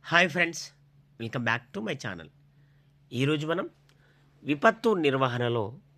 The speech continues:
కొన్ని ప్రాక్టీస్ బిట్స్ చూద్దాం. మొదటి ప్రశ్న, విపత్తు ప్రణాళికలో ప్రధాన లక్ష్యాలు తెలపండి. విప్-, విపత్తు ప్రణాళికలో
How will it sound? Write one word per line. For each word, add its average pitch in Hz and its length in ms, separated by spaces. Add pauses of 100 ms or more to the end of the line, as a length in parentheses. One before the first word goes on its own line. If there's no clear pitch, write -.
కొన్ని 202 200
ప్రాక్టీస్ 131 580
బిట్స్ - 360
చూద్దాం. 85 240 (1160)
మొదటి 180 260
ప్రశ్న, 117 360 (420)
విపత్తు 208 520
ప్రణాళికలో 127 760 (320)
ప్రధాన 156 400
లక్ష్యాలు 139 500
తెలపండి. 90 540 (1300)
విప్-, 120 300 (160)
విపత్తు 123 500
ప్రణాళికలో 113 760